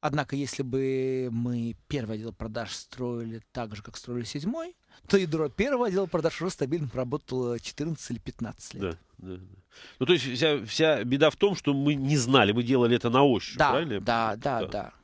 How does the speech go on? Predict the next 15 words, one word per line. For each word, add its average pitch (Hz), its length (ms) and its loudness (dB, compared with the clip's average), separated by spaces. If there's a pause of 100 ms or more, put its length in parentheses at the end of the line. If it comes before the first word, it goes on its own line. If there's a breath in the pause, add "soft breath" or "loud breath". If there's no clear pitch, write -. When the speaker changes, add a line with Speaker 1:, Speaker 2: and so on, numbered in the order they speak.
Speaker 2:
да. - 60 -18 (500 loud breath)
Speaker 1:
А 143 520 2 (200)
у 180 80 0
нас, 339 440 -2
э, 156 360 2
собственно, 147 360 0
основное, 151 640 0 (760)
э, 123 580 -2 (460 soft breath)
э, 110 220 -2
что 143 260 -2
самое 139 340 0
ценное 120 1120 -2
делает 127 400 -4
наша 139 220 -4
компания, 214 680 -2